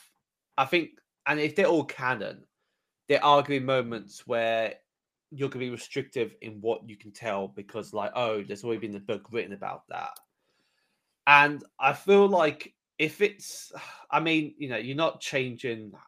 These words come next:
how Anakin becomes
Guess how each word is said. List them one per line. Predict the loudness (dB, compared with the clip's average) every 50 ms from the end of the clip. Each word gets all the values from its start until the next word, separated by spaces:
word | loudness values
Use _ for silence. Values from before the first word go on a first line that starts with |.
| _ _
how | -20 -10 -4 0 0 2 0 0 -2 -6 -12 -12 -16 _ _ _ _ _ _ _ _ _ _ _ _ _ _ _ _ _ _ -4
Anakin | -4 -4 -4 -4 -10 -12 -12 -12
becomes | -12 -12 -12 -10 -10 -10 -10 -10 -14 -16 -16 -18 -20